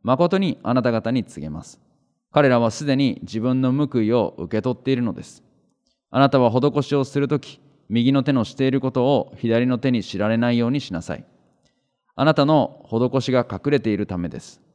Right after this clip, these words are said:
そうすれば、隠れたところで見ておられるあなたの父が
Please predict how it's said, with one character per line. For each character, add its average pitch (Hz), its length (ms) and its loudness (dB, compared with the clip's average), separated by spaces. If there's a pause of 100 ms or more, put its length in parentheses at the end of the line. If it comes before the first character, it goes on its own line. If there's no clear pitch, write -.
(760)
そ - 180 0
う 185 40 2
す 196 100 0
れ 170 100 4
ば、 143 380 2
隠 120 180 0
れ 156 140 4
た 110 120 0
と 101 100 -6
こ 117 120 -2
ろ 117 100 2
で 104 80 0
見 117 160 0
て 110 140 0
お 90 140 -4
ら 98 120 2
れ 117 100 2
る 98 180 -4
あ 90 40 -4
な 95 100 -2
た 92 120 -4
の 85 120 -4
父 - 280 -8
が 101 160 -4